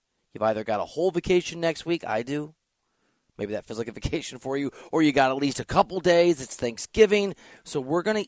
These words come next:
ease you into this week. The water's warm. We got great shows lined up every single day of the week to help you get to that holiday, all right? Life's good and getting better. Eight five five,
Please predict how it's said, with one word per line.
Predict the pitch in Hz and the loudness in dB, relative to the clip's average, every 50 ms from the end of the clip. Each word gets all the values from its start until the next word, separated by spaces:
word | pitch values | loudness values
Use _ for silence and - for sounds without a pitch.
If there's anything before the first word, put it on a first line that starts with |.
| _ - | _ -16
ease | 165 175 180 190 208 190 175 208 | -16 -12 -8 -8 -8 -6 -4 -4
you | 202 | -4
into | - 160 160 160 156 143 139 | -4 -4 -4 -4 -2 -2 0
this | 120 131 131 117 - | 0 0 0 0 -2
week. | 104 104 107 113 117 - | -6 -6 -8 -8 -8 -8
The | - 139 | -8 -8
water's | 127 123 131 147 170 185 202 196 151 - | -4 0 2 4 4 4 2 0 -2 -4
warm. | 117 110 113 113 117 131 | -8 -8 -8 -6 -6 -4
We | 143 | -2
got | 131 127 123 120 | 0 -2 -2 0
great | - 156 185 190 | -2 -4 -4 -4
shows | - - 185 170 156 139 | -4 -2 -2 -2 -2 -2
lined | 151 151 143 147 147 147 | -2 -2 0 0 0 0
up | 139 - _ - | -2 -2 _ -4
every | 160 175 180 170 214 214 196 | -4 -4 -2 -2 -2 -2 -2
single | 165 - - 180 165 160 147 147 139 | -4 -6 -4 -4 -2 0 0 0 0
day | 120 - 127 117 117 117 | 0 0 0 2 2 0
of | 110 101 | 0 -2
the | 107 98 | -6 -8
week | 92 95 104 127 - - - _ _ _ _ _ _ _ _ _ _ _ _ - | -8 -10 -10 -10 -12 -16 -20 _ _ _ _ _ _ _ _ _ _ _ _ -6
to | 143 143 | -4 0
help | 147 160 165 - | 0 0 0 0
you | 165 175 | 0 -2
get | 165 131 120 165 160 - | -2 0 0 0 0 0
to | - 151 | 0 0
that | 147 131 | 0 0
holiday, | 113 117 113 110 104 95 85 71 69 87 | 2 4 4 4 4 0 -2 -8 -10 -8
all | 95 113 123 | -2 0 2
right? | 143 165 202 240 262 233 - 202 _ _ _ | 4 4 4 4 2 0 -6 -18 _ _ _
Life's | - 160 175 180 170 - | -4 0 0 0 0 -2
good | - - 139 110 92 82 - _ _ _ _ _ _ - - | -4 -4 -2 -2 -2 -6 -8 _ _ _ _ _ _ -14 -12
and | 131 123 | -10 -4
getting | 117 160 147 139 143 123 | -2 0 0 0 -2 -6
better. | 101 117 104 95 87 | -4 -4 -4 -4 -4
Eight | 107 135 156 151 | -4 -6 -6 -6
five | - - 147 143 143 - | -2 0 2 2 2 0
five, | - 143 147 143 143 143 127 | 0 0 2 4 2 2 0